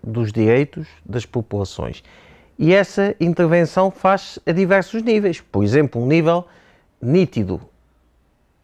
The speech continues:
defesa dos direitos sociais e defesa do dever de intervenção do Estado nas áreas sociais mais importantes, na educação, na saúde, na justiça, nas acessibilidades.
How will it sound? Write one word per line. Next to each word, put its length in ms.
defesa 560
dos 180
direitos 380
sociais 960
e 100
defesa 640
do 300
dever 460
de 100
intervenção 720
do 80
Estado 480
nas 300
áreas 260
sociais 500
mais 280
importantes, 580
na 140
educação, 640
na 160
saúde, 520
na 160
justiça, 640
nas 300
acessibilidades. 1080